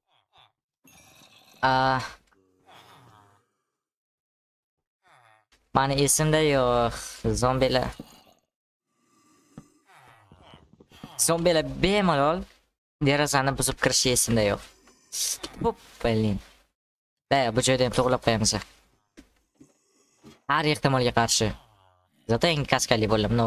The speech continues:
kaskan to'rgina proshnosi bor-yu, uni ничего. Ну, ничего. Так, beshkada hamma narsani qutib olamiz.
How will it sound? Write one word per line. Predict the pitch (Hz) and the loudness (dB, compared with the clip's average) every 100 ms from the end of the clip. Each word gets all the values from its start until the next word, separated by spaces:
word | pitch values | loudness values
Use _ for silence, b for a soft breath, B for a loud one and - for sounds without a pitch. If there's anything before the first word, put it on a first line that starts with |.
| 104 | 0
kaskan | 123 120 123 117 107 | -2 0 0 0 0
to'rgina | 135 123 113 117 113 110 B B B - - | 0 0 0 0 0 -2 B B B -10 -4
proshnosi | 127 - 117 - 123 | -2 0 -2 0 0
bor-yu, | 143 170 | 0 0
uni | 139 127 | 0 0
ничего. | 135 - - - - _ B B B B B B - - | 0 0 -2 -6 -14 _ B B B B B B -20 -10
Ну, | 117 131 | -4 0
ничего. | 147 - - - - - - - - _ _ _ _ - - _ _ - | 0 -2 -4 -2 -4 -6 -8 -20 -20 _ _ _ _ -20 -20 _ _ -4
Так, | 117 104 - - - _ - 110 - - | -2 -2 -8 -20 -20 _ -12 -12 -6 -2
beshkada | 117 - 117 110 | 0 0 0 0
hamma | 113 117 | 0 0
narsani | 110 110 107 | 0 0 -2
qutib | - 110 | -4 -2
olamiz. | 107 113 120 | 0 0 0